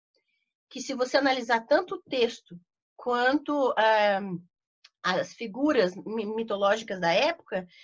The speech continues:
você vai ver que o texto está mostrando a comunidade, né, de Mateus, a comunidade que escreveu o Evangelho de Mateus, é, está mostrando que,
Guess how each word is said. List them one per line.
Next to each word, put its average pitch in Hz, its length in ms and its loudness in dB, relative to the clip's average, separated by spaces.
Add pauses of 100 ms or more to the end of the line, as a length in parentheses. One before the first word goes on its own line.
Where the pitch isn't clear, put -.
(300)
você 226 220 -2
vai 262 180 4
ver 240 240 0
que 285 100 -10
o 285 60 -12
texto 247 240 -2
está 254 240 -2
mostrando 240 560 0
a 226 100 2
comunidade, 254 1080 0
né, 214 280 2
de 214 120 -6
Mateus, 220 680 0 (440)
a 170 80 -6
comunidade 226 380 0
que 254 80 -14
escreveu 220 440 2
o - 20 0
Evangelho 196 380 -2
de 185 60 -10
Mateus, 254 600 0 (340)
é, 208 300 0
está 233 180 -4
mostrando 262 640 0
que, 294 540 0